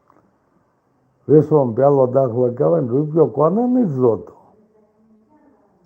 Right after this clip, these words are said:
તિરુપતિ શિવડે આ જોવો ને, અરબો રૂપિયા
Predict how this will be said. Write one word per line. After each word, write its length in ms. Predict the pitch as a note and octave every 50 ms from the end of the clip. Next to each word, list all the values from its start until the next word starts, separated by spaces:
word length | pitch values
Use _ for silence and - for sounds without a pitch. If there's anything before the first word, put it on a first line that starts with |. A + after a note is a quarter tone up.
| _ _ _ _ _ _ _ _ _ _ -
તિરુપતિ 680 | D#3+ E3+ E3 E3 D#3+ C#3 C3 D3+ C#3+ A#2+ C#3 C3+ B2
શિવડે 520 | G#2 F#2+ D#3 E3+ E3+ E3 D#3+ D3 D3 C3+ C3+
આ 120 | C3+ C#3
જોવો 280 | C3 C#3+ D#3+ F3+ F#3+ G3+
ને, 220 | G#3 G#3+ G#3 F#3 - - _ _ -
અરબો 420 | - F#3+ A3 A3+ G#3 G#3+ F#3 E3
રૂપિયા 540 | C#3+ D3+ D3+ C#3+ B2+ C3 B2+ A#2+ G#2+ G2